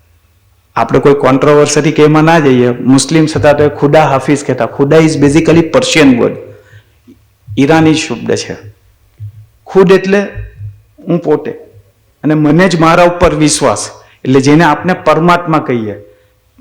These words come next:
આત્મા તો તમારા અંદર જ છે ને, yes or no?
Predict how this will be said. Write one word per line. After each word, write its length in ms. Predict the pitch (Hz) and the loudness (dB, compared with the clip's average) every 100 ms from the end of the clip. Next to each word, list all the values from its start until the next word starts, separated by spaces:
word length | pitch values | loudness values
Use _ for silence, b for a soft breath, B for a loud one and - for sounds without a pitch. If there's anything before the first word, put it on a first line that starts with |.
| _ | _
આત્મા 320 | 123 - 175 190 | -4 -4 -4 -2
તો 140 | 196 | -2
તમારા 320 | 185 185 196 | 0 2 2
અંદર 320 | 185 185 208 | 2 2 0
જ 80 | 208 | -2
છે 140 | - 196 | -2 -4
ને, 100 | 127 - B B B B - | -6 -12 B B B B -2
yes 180 | 156 190 160 | 0 2 0
or 220 | 117 | -4
no? 60 | 110 | -4